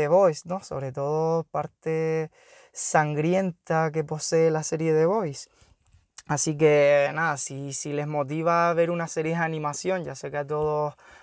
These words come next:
probablemente no les llame esto, pues podrían darle una oportunidad porque la verdad que está bastante bien, es curiosa esta serie. Pasamos a otra serie ahora.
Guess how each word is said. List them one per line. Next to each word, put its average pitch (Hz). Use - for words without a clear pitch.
probablemente 143
no 143
les 139
llame 151
esto, -
pues 143
podrían 156
darle 165
una 165
oportunidad 156
porque 151
la 143
verdad 139
que 151
está 165
bastante 165
bien, 143
es 135
curiosa 135
esta 131
serie. 127
Pasamos 185
a 180
otra 175
serie 180
ahora. 185